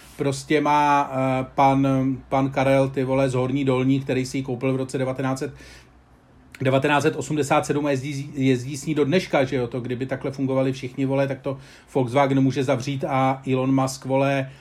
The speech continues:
eh, nevím, vole, dneska učí na nějaký univerzitě možná tak. A ale jakože je to strašně zajímavé, jak se nám to fakt scvrklo na ty, jako na ty kratší termíny a vlastně jako když ti pak do toho vlítne nějaký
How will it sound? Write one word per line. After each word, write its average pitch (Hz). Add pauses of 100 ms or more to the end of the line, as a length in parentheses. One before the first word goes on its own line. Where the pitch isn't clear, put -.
(280)
eh, 123
nevím, 139
vole, 123
dneska 120
učí 139
na 131
nějaký 127
univerzitě 135
možná 117
tak. 104 (800)
A 139 (840)
ale 160
jakože 190
je 202
to 220
strašně 208
zajímavé, 196
jak 202
se -
nám 202
to 208
fakt 208
scvrklo 175
na 190
ty, 196
jako 196
na 185
ty 208
kratší 185
termíny 180
a 160
vlastně 160
jako 185
když 175
ti 202
pak 190
do 180
toho 202
vlítne 175
nějaký 196